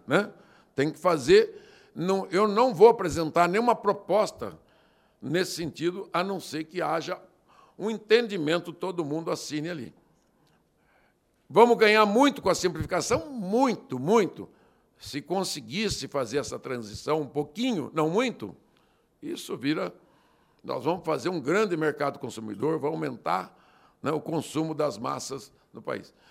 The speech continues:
Mas, de imediato, dá pra tirar todo o imposto de comida e remédio, porque a média de tributação de comida no mundo é sete, remédio é próximo de zero. Então,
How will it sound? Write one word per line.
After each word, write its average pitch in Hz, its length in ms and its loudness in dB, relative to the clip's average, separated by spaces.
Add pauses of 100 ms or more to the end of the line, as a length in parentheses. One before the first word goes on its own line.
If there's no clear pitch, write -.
(140)
Mas, 208 280 -2
de 233 100 -2
imediato, 202 680 2
dá 156 160 0
pra 185 140 -6
tirar 165 280 -2
todo 202 260 -4
o 202 40 -10
imposto 160 380 -6
de 131 60 -16
comida 143 340 -10
e - 20 -6
remédio, 143 500 -12 (520)
porque 156 420 -4 (480)
a 170 120 0
média 208 400 2
de 151 80 -8
tributação 156 760 -2
de 127 140 -10
comida 131 380 -4
no 156 100 -6
mundo 190 260 -4
é 214 60 0
sete, - 640 -8 (160)
remédio 165 460 -2
é - 20 -4
próximo 170 380 -8
de 165 100 -12
zero. 107 320 -12 (720)
Então, 170 260 0